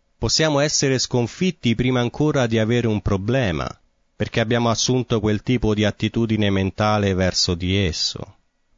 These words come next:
E con Satana pensiamo alla sua forza e alla sua astuzia e tutto il resto, e pensiamo: "Oh mamma, Satana mi sta attaccando", e ci spaventiamo, e pensiamo: "Che faccio ora?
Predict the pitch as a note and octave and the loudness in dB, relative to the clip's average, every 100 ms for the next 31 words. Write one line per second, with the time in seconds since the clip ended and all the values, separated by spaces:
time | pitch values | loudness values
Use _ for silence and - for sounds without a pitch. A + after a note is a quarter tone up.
0 | _ _ _ A2 - A#2 G#2+ D3+ C#3+ C3 | _ _ _ -4 -2 0 0 0 0 0
1 | G2+ E2+ C2+ - _ _ - A#2 - B2+ | 0 0 -4 -8 _ _ -4 -2 0 0
2 | B2+ A#2+ A2+ - G#2 - D3+ C#3+ G#2 - | 2 2 0 0 -2 0 0 0 -2 -2
3 | F#2 F2+ G2+ G2+ - G#2 F#2+ - D3 D#3 | 0 0 0 0 0 0 0 -2 0 -2
4 | - - F#2+ F2+ A#2+ - G#2 A#2+ D#3+ G#2+ | 0 0 0 -2 -4 -2 0 0 0 0
5 | - - A#1+ - _ _ _ - - A2+ | -2 -4 -8 -10 _ _ _ -8 -4 0
6 | B2+ A#2 A2 A#2+ A2+ G2+ F#2+ D#2+ D2 - | 0 2 2 2 2 2 2 0 -4 -8
7 | _ - - G#2+ G#2 G2+ G2 - F#2+ - | _ -6 -2 0 2 0 0 0 -2 -2
8 | F2+ G2+ F#2+ D2+ C#2 - - _ _ _ | -2 -2 0 -2 -4 -8 -14 _ _ _
9 | _ - G#2 A#2+ - A#2+ A2+ G#2+ - D3+ | _ -6 -2 -2 0 0 2 0 0 0
10 | C#3+ F2+ C#2 - _ _ _ G#2+ B2 A2+ | 0 -2 -4 -8 _ _ _ -4 -2 0
11 | C3 B2 A2 A#2+ - D#3+ - - G2+ F2+ | 0 0 0 -2 0 -2 0 0 2 2
12 | D#2+ C#2 - | 0 -2 -6